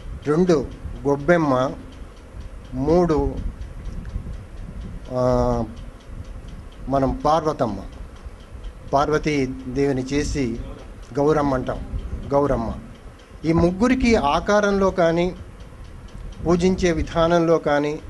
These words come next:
సంబంధం కనిపిస్తుంది. అయితే ఇక్కడ ఈయన ఈ బతుకమ్మ శతకాన్ని ముగ్గురు దేవతల్ని కలిపి,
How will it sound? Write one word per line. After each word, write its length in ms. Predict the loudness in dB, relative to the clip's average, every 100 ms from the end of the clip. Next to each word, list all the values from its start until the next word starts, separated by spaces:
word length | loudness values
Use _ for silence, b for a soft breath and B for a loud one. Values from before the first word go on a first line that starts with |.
| -12 -6
సంబంధం 480 | -2 2 0 0 -4
కనిపిస్తుంది. 560 | -4 -6 -10 -10 -10 -10 -14 -18 -16 -14 -12 -10 -10 -10 -8 -8 B B B B
అయితే 200 | 4 4
ఇక్కడ 640 | 4 2 4 4 4 2 0
ఈయన 180 | 2 4
ఈ 200 | 4 2
బతుకమ్మ 600 | 0 0 2 2 4 2 -2 -14 -6
శతకాన్ని 720 | -2 2 2 2 2 0 0 -4 -8 -14 -14 -16 -20 -20 -16 -16 -16 -18 -18 -18 -20 -20 -16 -4
ముగ్గురు 380 | -2 2 4 6
దేవతల్ని 580 | 6 4 4 4 4
కలిపి, 520 | 4 2 2 0 -4